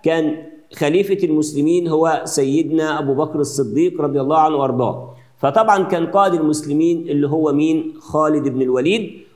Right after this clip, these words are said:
وطبعا استطاع خالد بن الوليد أن يفتح أكثر من نصف العراق في مدة بسيطة،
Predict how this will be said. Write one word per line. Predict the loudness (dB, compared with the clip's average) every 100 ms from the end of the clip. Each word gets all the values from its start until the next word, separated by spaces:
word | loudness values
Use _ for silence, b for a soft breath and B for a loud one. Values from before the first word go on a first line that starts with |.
| -2
وطبعا | 0 2 4 4 2 -2
استطاع | -2 -2 2 4 4
خالد | 2 0
بن | 0
الوليد | 0 2 0 -2 -2
أن | 0
يفتح | 0 -2 -2 -6 -6 -8 -4
أكثر | -2 -2 -6 -4 0 2
من | 2 2
نصف | 0 -2 -2
العراق | -2 0 0 -2 -6 -18 B B _
في | -2 0 0 -2 -8 -18 -20 _ -4
مدة | -2 0 0
بسيطة، | 0 0 0 0 0 0 -4